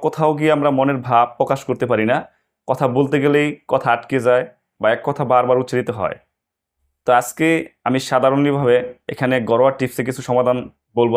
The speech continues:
আপনাকে, আপনি চেষ্টা করে দেখতে পারেন। তবে এর সাথে সাথে আপনি কী কী মেডিসিনের মাধ্যমে চিকিৎসা করতে পারবেন, সেটাও আমি আপনাদের কাছে কিছু শেয়ার করবো ইনশাল্লাহ।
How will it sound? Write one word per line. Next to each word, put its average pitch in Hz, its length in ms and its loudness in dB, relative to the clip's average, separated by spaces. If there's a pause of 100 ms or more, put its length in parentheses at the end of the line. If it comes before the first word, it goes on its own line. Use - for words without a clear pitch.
আপনাকে, 117 260 -4 (440)
আপনি - 220 -4
চেষ্টা 147 280 -4
করে 139 180 2
দেখতে 135 220 -4
পারেন। 80 180 -4 (460)
তবে 123 180 4
এর 127 120 -8
সাথে 143 260 0
সাথে 160 200 0 (200)
আপনি - 240 -4
কী 135 100 -2
কী 143 160 0
মেডিসিনের 139 440 0
মাধ্যমে 139 340 0
চিকিৎসা 139 320 -4
করতে 139 240 -2
পারবেন, 117 240 0 (1000)
সেটাও 151 380 0
আমি 156 160 2
আপনাদের 147 280 -2
কাছে 147 220 -4
কিছু 143 220 -4
শেয়ার 107 240 2
করবো 92 240 -2
ইনশাল্লাহ। 80 360 -6